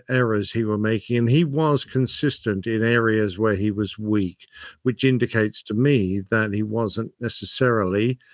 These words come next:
improving with retraining and experience. And that would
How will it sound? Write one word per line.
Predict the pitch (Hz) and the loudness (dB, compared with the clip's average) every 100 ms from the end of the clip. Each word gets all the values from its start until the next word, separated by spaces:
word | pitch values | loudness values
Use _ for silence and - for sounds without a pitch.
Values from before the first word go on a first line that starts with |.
| - _ | -20 _
improving | 120 117 - 147 139 101 98 101 120 | 0 0 2 4 4 2 0 0 -2
with | 120 117 117 - | -2 0 0 0
retraining | 107 101 - 117 107 107 101 | -2 0 2 2 4 2 2
and | 101 107 | 0 -2
experience. | - - - 131 98 82 71 - - - - - - | -4 -8 0 2 2 -2 -8 -12 -12 -12 -16 -16 -2
And | 113 113 | 2 4
that | 120 - | 2 0
would | 110 117 98 | 2 2 0